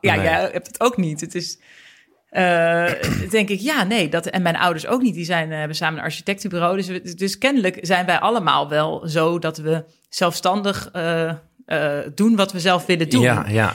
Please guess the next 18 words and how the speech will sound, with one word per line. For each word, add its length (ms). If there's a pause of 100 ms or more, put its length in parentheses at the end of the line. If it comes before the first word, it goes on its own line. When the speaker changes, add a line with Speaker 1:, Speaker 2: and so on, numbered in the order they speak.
Speaker 1:
En 120
dat 160
heb 180
ik 80
wel 200
om 160
me 60
heen 200
gezien. 280
Al 120
die 80
mensen 240
in 60
die 80
woongroep, 320
groep 300
waren 320
wel, 340